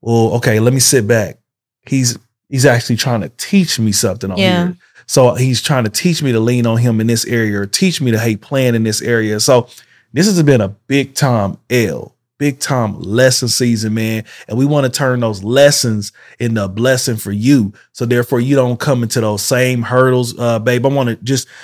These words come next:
Speaker 1: go to one scripture here. Proverbs, uh, twelve fifteen says, "The ways, the way of a fool seems right to them, but the wise listen to advice." Listen, don't be a fool.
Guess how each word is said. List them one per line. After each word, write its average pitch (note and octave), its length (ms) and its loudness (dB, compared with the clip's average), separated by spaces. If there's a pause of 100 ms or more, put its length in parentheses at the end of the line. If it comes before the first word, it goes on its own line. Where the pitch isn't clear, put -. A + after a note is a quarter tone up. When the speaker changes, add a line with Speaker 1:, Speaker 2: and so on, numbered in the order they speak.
(140)
Speaker 1:
go C#3 120 4
to B2+ 60 4
one C#3+ 180 4
scripture D3+ 460 2
here. B2+ 320 0 (400)
Proverbs, C#3+ 720 4
uh, A2+ 520 -2
twelve E3 420 4
fifteen D3 480 0
says, B2+ 340 0 (320)
"The C3 80 2
ways, D#3+ 480 4
the B2 180 -2
way E3+ 380 4
of D3 120 0
a C3 80 0
fool C#3+ 380 2
seems A2+ 360 -2
right C3 260 2
to - 100 -4
them, A#2 400 -2 (440)
but A#2+ 100 -4
the - 80 0
wise A#2+ 460 0
listen B2+ 340 0
to C3 200 0
advice." G2+ 480 -4
Listen, A#2 480 0 (1200)
don't E3+ 280 4
be D#3+ 160 6
a B2+ 80 4
fool. A2+ 480 2